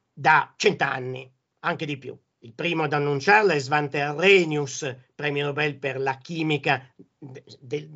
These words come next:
alla fine dell'Ottocento, stiamo parlando del milleottocentonovantasei, quando Arrhenius, uno svedese, pubblica il primo lavoro dove dice:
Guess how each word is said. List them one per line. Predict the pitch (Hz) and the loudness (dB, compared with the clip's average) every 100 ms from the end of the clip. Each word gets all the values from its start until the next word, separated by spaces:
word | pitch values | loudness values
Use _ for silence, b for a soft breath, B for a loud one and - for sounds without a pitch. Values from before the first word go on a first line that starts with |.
| - | -16
alla | - 147 | -8 -6
fine | - 160 | 0 0
dell'Ottocento, | 135 123 123 123 220 196 151 | 0 -4 -6 2 4 4 2
stiamo | 147 151 | -4 -4
parlando | 147 151 175 151 | -2 0 0 0
del | 147 | -6
milleottocentonovantasei, | 143 170 160 147 - - 170 147 151 139 139 135 135 - 196 190 147 | -4 -4 -2 -2 -2 -4 -4 -4 -8 -6 -6 -4 -6 2 6 6 4
quando | 127 139 131 127 - b b b | 0 -2 -2 -4 -10 b b b
Arrhenius, | - 123 151 175 170 185 180 | -10 -2 4 4 6 4 2
uno | 135 131 | -2 -2
svedese, | 127 180 156 139 135 139 135 B B B | 0 0 2 4 4 2 0 B B B
pubblica | - 240 185 185 | -2 4 6 6
il | 180 | 2
primo | 208 233 262 | 0 2 4
lavoro | 285 220 233 214 | 4 6 6 4
dove | 170 | 4
dice: | 160 143 120 135 | 2 0 -2 -6